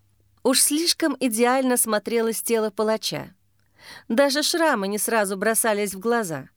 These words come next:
Все внимание приковывала игра мышц, которые бугрились все сильнее с каждым его вздохом.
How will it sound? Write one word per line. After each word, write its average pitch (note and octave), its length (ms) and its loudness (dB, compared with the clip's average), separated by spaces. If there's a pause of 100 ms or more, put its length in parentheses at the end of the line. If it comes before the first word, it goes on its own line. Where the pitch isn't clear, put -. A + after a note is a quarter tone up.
(380)
Все - 240 2
внимание C4+ 580 2
приковывала A#3+ 680 0
игра A3+ 500 -2
мышц, G3+ 420 -2
которые F#3+ 460 0
бугрились G#3 560 -2
все A3 180 0
сильнее A3 540 0
с - 80 -6
каждым G#3 400 -2
его G#3 240 -2
вздохом. D#3+ 560 -6